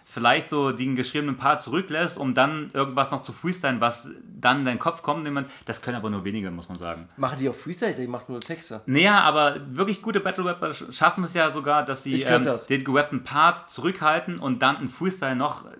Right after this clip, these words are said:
Speaker 1: drüber legen, der quasi noch mehr passt in dem Moment. Aber da musst du
Speaker 2: Oh.
Speaker 1: wirklich schon ein richtiges scheiß Genie sein.
Speaker 2: Ähm, ich hab grad ein Déjà-vu. Ich sag dir noch eine, ich sag dir zwei Sachen noch. Das erste ist, ähm, Mighty rappt da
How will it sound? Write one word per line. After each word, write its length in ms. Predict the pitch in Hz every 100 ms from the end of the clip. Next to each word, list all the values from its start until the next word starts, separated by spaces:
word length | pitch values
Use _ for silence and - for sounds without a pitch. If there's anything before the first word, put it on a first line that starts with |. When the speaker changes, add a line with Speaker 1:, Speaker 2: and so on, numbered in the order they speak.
| -
Speaker 1:
drüber 260 | 135 160 139
legen, 400 | 127 147 185 180 - _ _ _ _
der 140 | 131 131
quasi 280 | 143 135 127
noch 180 | 143
mehr 180 | 123 143
passt 320 | 151 151 147 127
in 60 |
dem 80 | 120
Moment. 300 | 110 92 90
Aber 140 | 107 113
da 60 |
musst 200 | 135 143
du 60 | 135
Speaker 2:
Oh. 40 |
Speaker 1:
wirklich 220 | 139 143
schon 140 | - 120
ein 20 |
richtiges 360 | 123 123 123 -
scheiß 200 | 123 120
Genie 200 | 110 117
sein. 260 | 95 95 95 _
Speaker 2:
Ähm, 580 | 135 139 151 156 160 165 -
ich 120 | 131
hab 120 | 160
grad 140 | 175 180
ein 60 |
Déjà-vu. 380 | 165 165 151 160 -
Ich 120 | 147
sag 200 | 202 185
dir 60 | 208
noch 160 | 208
eine, 240 | - 180 185
ich 140 | 156
sag 120 | 170 165
dir 100 | 165
zwei 280 | - 156 190
Sachen 280 | 196 196
noch. 160 | 202 196
Das 160 | - 117
erste 300 | 156 165 170
ist, 260 | 165 170 - - - _
ähm, 540 | - 139 139 139 135 127 -
Mighty 480 | 127 135 175 196
rappt 300 | 175 165 165
da 360 | 185 175 170 -